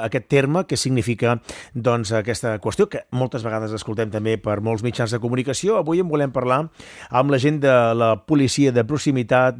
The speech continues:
de Mossos d'Esquadra, la comissaria de Pineda. Avui ens acompanya l'agent Josep Pujades. Molt bon dia.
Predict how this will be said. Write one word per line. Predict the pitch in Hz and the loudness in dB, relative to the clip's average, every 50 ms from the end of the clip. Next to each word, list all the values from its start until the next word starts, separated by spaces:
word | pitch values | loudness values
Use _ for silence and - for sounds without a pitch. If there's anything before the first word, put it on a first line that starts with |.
| 113 | -4
de | 110 113 107 107 | 0 0 2 2
Mossos | 113 127 135 120 - 135 | 2 0 0 -2 -4 -4
d'Esquadra, | 98 117 - - - 117 113 120 139 147 | -4 -4 -4 0 0 2 2 2 0 -2
la | 131 107 - | -2 -2 -4
comissaria | 117 113 107 - - 135 120 123 120 | -4 -4 -4 -4 -4 -2 -2 0 0
de | 113 110 | -2 -2
Pineda. | - 113 107 101 101 107 120 135 139 - - - - - - - | -2 -4 -2 -2 0 0 0 0 -2 -6 -16 -20 -20 -20 -20 -12
Avui | - 101 104 104 120 123 | -4 -4 -2 0 2 2
ens | 117 110 101 131 | 2 2 0 -2
acompanya | 120 131 123 113 120 120 120 120 123 123 123 127 127 - | -2 -2 0 0 0 0 0 0 0 2 0 0 -2 -2
l'agent | - 110 107 107 104 107 107 104 104 104 95 123 147 147 156 147 131 117 | -4 -2 -2 0 0 0 0 0 0 0 2 2 2 2 0 -4 -6 -4
Josep | 113 120 127 135 | -2 0 0 0
Pujades. | 120 - 139 110 120 107 104 104 101 127 | 0 -2 0 0 0 0 0 -2 -2 -2
Molt | 156 143 135 | -2 -2 -2
bon | 120 110 | -2 -2
dia. | 104 104 117 160 | -4 -4 -4 -4